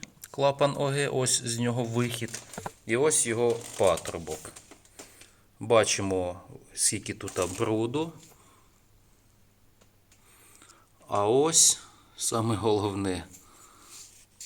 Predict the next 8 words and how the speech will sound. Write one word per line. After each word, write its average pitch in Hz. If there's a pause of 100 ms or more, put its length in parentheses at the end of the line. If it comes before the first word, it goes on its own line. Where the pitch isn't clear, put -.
(160)
скільки 123
його 107
тут, 110 (2000)
аж -
пів -
сантиметра 101
точно 87
буде. 85